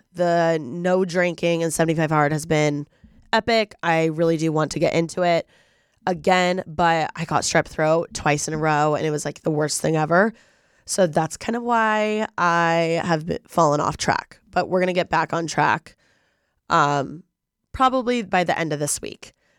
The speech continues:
I'm giving myself a little grace due to Coachella and still being a little nasally sickling. Like, I don't wanna be, like, coughing in my F forty-five class. You know what I mean? I feel like that's disgusting. So, and I'm, I am a germaphobe. I'm like, "Do y'all know that?" I kinda am a germaphobe.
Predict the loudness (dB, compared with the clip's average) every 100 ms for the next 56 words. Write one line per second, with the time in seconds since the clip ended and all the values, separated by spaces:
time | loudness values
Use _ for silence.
0 | _ -4 0 0 2 0 0 -2 0 0
1 | 0 -4 -4 -6 -2 0 0 0 0 0
2 | 0 -2 -4 -4 -2 -2 -2 -2 0 2
3 | 0 -2 -4 -2 -4 -4 -8 _ _ _
4 | _ -6 -4 -4 -6 -8 -6 -6 -2 0
5 | 2 2 0 0 -2 -8 _ -18 -12 -10
6 | -10 -12 -12 -12 -10 -8 -8 -10 -10 -8
7 | -10 -10 -10 -6 -4 -4 -4 -6 -10 -12
8 | -8 -6 -8 -10 -12 -16 -10 -8 -6 -8
9 | -10 -12 -16 _ _ -20 -20 _ _ -6
10 | 0 0 -2 _ _ -20 -20 _ _ _
11 | _ _ _ _ 0 0 0 -4 0 0
12 | 0 0 0 0 -2 -4 -4 -6 -6 -8
13 | -10 -6 -6 -2 0 2 2 2 0 0
14 | 0 -4 -2 -2 -2 -4 -8 -10 -8 -10
15 | -10